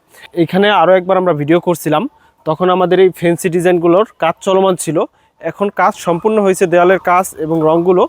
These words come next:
তা আমাদের এই যে ভাই লাগাইছে, গোলাম হোসেন ব্যাপারী ভাই,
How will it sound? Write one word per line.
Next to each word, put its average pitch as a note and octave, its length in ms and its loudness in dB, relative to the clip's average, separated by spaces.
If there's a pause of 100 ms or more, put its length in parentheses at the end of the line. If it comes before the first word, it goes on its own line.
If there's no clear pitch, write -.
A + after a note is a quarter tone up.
(280)
তা D3+ 80 -4
আমাদের E3+ 300 0
এই F#3+ 80 4
যে E3+ 220 2
ভাই E3 200 0
লাগাইছে, F#3 460 2 (320)
গোলাম E3 160 0
হোসেন F3+ 200 -6
ব্যাপারী F3+ 260 0
ভাই, E3 180 2